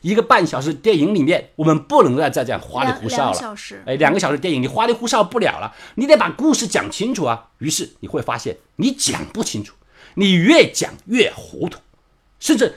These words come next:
Speaker 1: 你认为那些非常非常让你觉得，哎，好煽情、好诗情画意的东西啊，你放到电影里面，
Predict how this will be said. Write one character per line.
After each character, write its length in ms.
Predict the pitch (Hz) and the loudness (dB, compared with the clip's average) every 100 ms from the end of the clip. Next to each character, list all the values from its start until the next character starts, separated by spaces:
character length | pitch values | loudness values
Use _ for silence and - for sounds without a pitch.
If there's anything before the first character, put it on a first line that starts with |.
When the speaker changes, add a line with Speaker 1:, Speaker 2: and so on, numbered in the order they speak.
| - | -6
Speaker 1:
你 220 | 185 196 | -2 0
认 280 | 185 302 220 | 6 6 6
为 140 | 160 | 2
那 80 | 190 | 0
些 180 | 180 175 - | -4 -6 -12
非 240 | _ - 262 | _ -8 -6
常 180 | 202 | -6
非 120 | 170 175 | -8 -6
常 100 | 160 | -2
让 100 | 170 | -2
你 120 | 123 | -4
觉 160 | 123 | -6
得， 120 | 131 - | -10 -8
哎， 80 | 175 107 | -12 -12
好 240 | - - | -16 -14
煽 340 | - - 185 175 | -10 -4 -4 -4
情、 400 | - - 92 127 | -8 -8 -10 -14
好 220 | _ - 107 | _ -10 -8
诗 180 | - | -8
情 160 | 202 175 | -4 -4
画 280 | - - 190 | -4 -2 -2
意 40 | |
的 60 | 120 | -2
东 160 | 113 | -6
西 100 | 107 | -6
啊， 120 | 95 - - - | -8 -12 -20 -12
你 140 | - 185 | -6 -4
放 280 | - 269 | 0 2
到 80 | 226 | 4
电 320 | 208 - 226 | 0 2 2
影 80 | 196 | 4
里 80 | 156 | 0
面， 220 | 113 110 | 0 -4